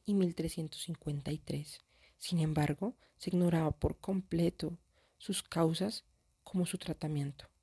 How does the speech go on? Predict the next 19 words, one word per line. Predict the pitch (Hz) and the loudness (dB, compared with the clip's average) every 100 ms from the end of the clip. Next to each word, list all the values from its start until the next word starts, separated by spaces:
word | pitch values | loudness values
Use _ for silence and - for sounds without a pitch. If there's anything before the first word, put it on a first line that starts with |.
| _ _ _ _ | _ _ _ _
Esto, | - 233 - - 175 190 | 0 2 2 0 -2 -2
junto | _ 196 190 180 | _ -4 -2 -2
con | - 180 | 0 2
la | 175 | 2
gran | 165 160 160 | 0 0 0
velocidad | 151 156 - 190 175 | 2 0 2 0 0
de | - | -2
propagación, | - - 143 151 - - 165 254 _ - - _ _ | -8 -6 -4 -2 -2 -2 -4 -4 _ -20 -20 _ _
la | 196 185 | 0 0
convirtió | - - 185 175 170 - 165 180 | 0 2 4 4 0 -2 -2 -2
en | - 190 | -2 2
una | 185 170 | 4 4
de | 160 | 2
las | 156 160 | 2 2
mayores | 165 170 156 - | 2 2 2 0
pandemias | - 160 175 165 156 143 143 | -4 -2 0 0 0 0 -2
de | 147 | -2
la | |
historia. | 151 - - 147 147 156 | -2 -4 -4 -6 -6 -10